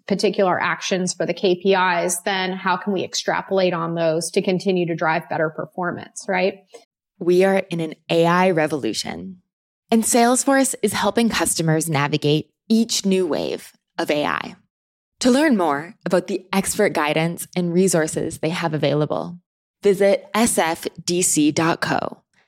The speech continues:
Speaker 2: slash Salesforce Customer Success.
Speaker 1: We also have a non-punitive environment. And this is something that's been big, uh, since the creation of our company. When people make mistakes,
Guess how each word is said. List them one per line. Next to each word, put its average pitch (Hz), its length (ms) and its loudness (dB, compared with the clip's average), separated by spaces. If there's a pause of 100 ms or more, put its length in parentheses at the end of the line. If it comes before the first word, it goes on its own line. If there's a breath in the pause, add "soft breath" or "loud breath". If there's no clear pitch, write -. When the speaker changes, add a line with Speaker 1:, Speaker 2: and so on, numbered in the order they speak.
Speaker 2:
slash 147 520 -2 (200)
Salesforce 190 800 2 (240)
Customer 156 440 -8
Success. - 600 -6 (680 soft breath)
Speaker 1:
We 269 120 6
also 285 260 2
have 220 400 0
a 190 120 2
non-punitive 208 1400 0
environment. 165 720 -4 (100)
And 196 140 2
this 233 160 2
is 254 120 0
something 202 340 -2
that's - 220 -8
been 180 340 2
big, 180 460 0 (120)
uh, 175 220 -6
since 214 280 0
the 185 100 -2
creation 175 340 -4
of 170 80 -4
our 151 140 -2
company. - 600 -8 (400 soft breath)
When 262 160 4
people 311 260 4
make 277 200 4
mistakes, - 560 -2